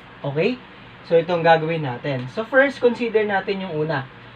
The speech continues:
So, yung ten x daw, mga lodi, is a perfect square. So, let's say that is a squared. Bakit a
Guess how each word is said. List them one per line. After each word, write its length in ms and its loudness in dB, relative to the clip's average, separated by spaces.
So, 80 -10
yung 240 2
ten 240 2
x 160 -10
daw, 160 4
mga 320 2
lodi, 400 -4
is 160 -10
a 80 -4
perfect 480 -6
square. 320 -6
So, 160 -10
let's 240 -6
say 240 -8
that 240 -6
is 240 -16
a 160 -8
squared. 400 -8
Bakit 320 2
a 80 0